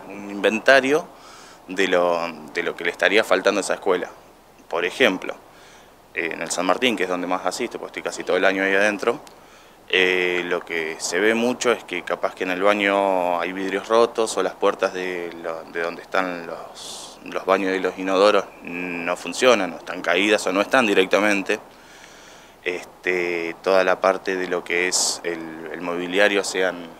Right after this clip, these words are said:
sillas, mesas, están o rotas o dobladas o con agujereadas, o si te sentás en una silla no sabes si te puedes clavar el tornillo o que se te rompa el pantalón. Entonces, para solucionar esto,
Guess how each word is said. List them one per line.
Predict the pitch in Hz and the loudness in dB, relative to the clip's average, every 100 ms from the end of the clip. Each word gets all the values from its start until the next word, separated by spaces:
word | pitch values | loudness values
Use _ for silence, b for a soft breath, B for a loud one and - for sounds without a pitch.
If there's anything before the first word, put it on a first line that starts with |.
| - | -10
sillas, | - 107 98 95 101 | -6 -4 -4 -6 -4
mesas, | 107 110 - 101 95 | 0 0 2 0 0
están | - - 90 87 | -6 -4 -4 -2
o | 87 | -2
rotas | 104 110 - 101 92 | 2 2 2 -2 0
o | |
dobladas | 92 95 107 104 98 90 | -2 2 4 4 2 -2
o | |
con | 90 90 85 82 85 | -4 -8 -8 -16 -14
agujereadas, | 85 - 90 101 107 104 104 104 - b b b b | -14 -6 0 6 6 6 4 0 -6 b b b b
o | - - | -12 -10
si | - 73 73 73 | -10 -10 -12 -12
te | - | -12
sentás | - 80 87 | -10 -8 -8
en | 90 | -8
una | 82 | -8
silla | 92 92 | -6 -6
no | 87 | -6
sabes | - 87 | -6 -6
si | 85 | -6
te | - | -4
puedes | 87 | -6
clavar | - 90 87 | -2 2 2
el | 85 | 2
tornillo | 85 101 117 87 | 0 0 -2 -2
o | 73 | -6
que | 69 | -12
se | - | -14
te | - | -6
rompa | 90 85 | -6 -4
el | 90 | -4
pantalón. | 87 98 131 135 147 B B B B B B B | -2 2 2 0 -8 B B B B B B B
Entonces, | - 90 110 110 104 - - - - - - - | -8 -2 -2 0 -2 -4 -8 -16 -20 -20 -20 -2
para | 92 90 | 0 0
solucionar | - 92 90 110 135 143 | 0 -2 0 0 2 2
esto, | 139 - | 0 -4